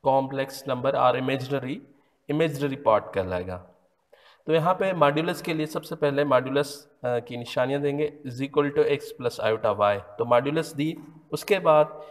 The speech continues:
इस modulus को हल करेंगे, modulus को इसके square करेंगे, एक्स स्क्वायर प्लस वाई स्क्वायर। तो यहाँ पे z आ गया, z is equal to under root x square plus y square।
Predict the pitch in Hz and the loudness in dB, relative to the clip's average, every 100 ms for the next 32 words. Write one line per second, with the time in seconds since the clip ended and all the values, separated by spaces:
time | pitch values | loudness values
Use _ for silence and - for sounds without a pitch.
0 | - - 165 165 143 151 165 180 - 165 | -18 -12 -8 4 6 6 2 -4 -4 -2
1 | 131 135 143 156 165 165 170 160 _ _ | 2 2 2 2 2 -2 -6 -10 _ _
2 | _ 117 120 151 170 180 - 156 151 160 | _ 0 2 2 0 -2 0 2 4 2
3 | 156 - - _ - 143 - 147 - 139 | -4 -10 -18 _ -14 -12 -6 -6 -2 4
4 | 131 147 147 160 160 160 151 151 - - | 8 8 6 0 0 0 -2 -2 -8 -10
5 | - 135 147 147 127 147 - - 120 113 | 0 6 6 4 0 0 0 -2 0 0
6 | 113 - 104 98 - _ _ _ _ - | -2 -8 -6 -6 -8 _ _ _ _ -2
7 | 151 151 160 160 170 170 - - - _ | 2 6 4 2 -6 -6 -14 -20 -20 _
8 | _ _ _ _ _ _ _ _ _ - | _ _ _ _ _ _ _ _ _ -14
9 | 139 117 147 175 170 147 139 147 135 151 | -10 2 4 6 8 8 8 4 4 2
10 | 160 147 147 143 127 139 156 139 135 135 | 2 -2 0 0 0 0 2 2 0 0
11 | 165 - - _ _ _ _ 131 135 170 | -2 -6 -20 _ _ _ _ -2 -2 -2
12 | 156 - 143 139 151 - 139 131 160 - | -6 4 8 10 10 8 -2 0 -2 -2
13 | - - 127 120 113 - 101 98 | -12 2 6 6 4 -6 -4 -4